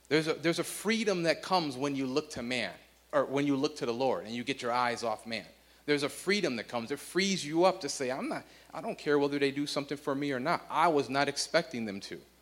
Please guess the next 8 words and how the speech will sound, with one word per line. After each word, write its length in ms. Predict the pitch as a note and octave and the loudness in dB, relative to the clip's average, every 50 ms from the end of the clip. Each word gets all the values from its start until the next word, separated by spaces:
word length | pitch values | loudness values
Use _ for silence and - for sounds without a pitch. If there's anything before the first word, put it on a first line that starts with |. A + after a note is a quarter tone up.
| _ _ _ _ - - | _ _ _ _ -4 0
I'm 220 | C#3+ D3+ D#3 D#3+ | 2 2 2 2
not 200 | D#3+ D#3 C3+ B2 | 2 0 0 0
looking 520 | C3+ D3+ F3+ F3 - C#3 A#2+ A2+ G#2 G2+ - - | 2 0 0 0 -2 -6 -6 -6 -6 -10 -12 -14
to 120 | - - | -10 -8
them 240 | A2+ A#2 A2+ A2+ A2+ - - - _ _ - | -6 -6 -6 -6 -8 -10 -16 -20 _ _ -6
to 100 | - C#3+ | -6 -4
do 180 | A#2+ C3 F3+ F3+ | -2 -2 -2 0
that." 240 | C#3 G#2 F2+ - - | 0 0 0 -2 -10